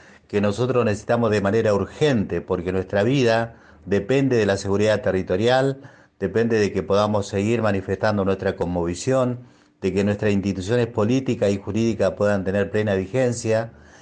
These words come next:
y te-, necesitamos urgente salir de un estado de represión cultural en que los pueblos indígenas viven.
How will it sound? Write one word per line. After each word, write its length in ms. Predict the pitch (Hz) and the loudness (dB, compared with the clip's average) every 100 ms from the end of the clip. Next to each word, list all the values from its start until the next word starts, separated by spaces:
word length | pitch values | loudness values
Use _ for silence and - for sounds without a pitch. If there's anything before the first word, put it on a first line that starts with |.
| - - - | -20 -20 -18
y 140 | 104 104 | -6 -2
te-, 160 | 113 | 0
necesitamos 560 | 104 104 107 104 127 131 | 0 -2 -2 0 0 2
urgente 500 | 117 107 151 151 147 | 0 0 -2 0 -2
salir 380 | 120 113 110 113 | -2 0 0 2
de 100 | 113 | 2
un 100 | 104 | 0
estado 400 | 92 117 117 110 | -2 0 2 2
de 60 | |
represión 640 | 95 95 92 92 - 135 113 | 2 0 0 -4 -2 -2 -2
cultural 480 | 101 101 104 104 | -2 0 0 0
en 80 | 95 | -2
que 100 | 90 | -2
los 120 | 90 | -6
pueblos 260 | - 98 95 | -4 -4 -2
indígenas 360 | 95 92 90 85 | -2 -4 -4 -2
viven. 380 | 90 73 73 | -4 -4 -6